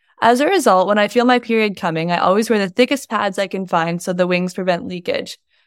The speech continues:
But being a heavy bleeder, I still tend to bleed through the pads. So I have bled on chairs at work and have had to face the embarrassment of telling my male boss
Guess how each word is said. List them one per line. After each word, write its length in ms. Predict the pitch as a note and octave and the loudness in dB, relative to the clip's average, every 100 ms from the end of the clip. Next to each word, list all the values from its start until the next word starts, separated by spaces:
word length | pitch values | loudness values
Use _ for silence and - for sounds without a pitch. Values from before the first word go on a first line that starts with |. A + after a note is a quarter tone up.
| _ | _
But 400 | - A#3 G#3 - | 2 4 2 0
being 240 | G#3+ G#3 G#3 | 0 0 0
a 60 | |
heavy 280 | G3 G3 F#3+ | 2 0 0
bleeder, 380 | F3 G3 F3 E3 | -4 -2 0 0
I 100 | - | 0
still 380 | F3+ - A3+ A3 | -4 -4 0 0
tend 260 | G#3+ G#3 G3 | 0 -4 -4
to 60 | |
bleed 300 | F#3 F#3+ F#3+ | -6 -6 -6
through 160 | F3+ F#3 | -2 -2
the 100 | F3 | -2
pads. 580 | E3+ F3 F3+ D3+ F3 - _ _ _ _ | -2 -2 0 -4 -8 -14 _ _ _ _
So 520 | - - B3+ F#3 A#3+ | -2 2 4 4 4
I 120 | - | 4
have 200 | G3 G3 | 2 2
bled 180 | F#3+ A#3+ | 2 2
on 160 | D4+ D4 | 2 2
chairs 320 | B3 A3+ A3 | 2 0 0
at 140 | G#3 | -2
work 360 | G3 F3 G#3 - | 2 2 0 -2
and 120 | G3+ | -4
have 140 | G3 F#3 | -4 0
had 200 | G#3 G#3 | -2 -2
to 80 | |
face 280 | G#3+ G#3 G#3+ | -4 -2 -2
the 100 | - | -2
embarrassment 600 | G3 F#3 A3 A3+ A3 F#3+ | -2 0 2 2 0 -2
of 120 | E3+ | -2
telling 260 | - G3 F#3+ | 0 -2 0
my 160 | F#3 E3+ | -2 0
male 320 | E3+ G3 A3 | 0 0 0
boss 580 | G3 F3 F3 G3+ - | 0 0 0 -4 -10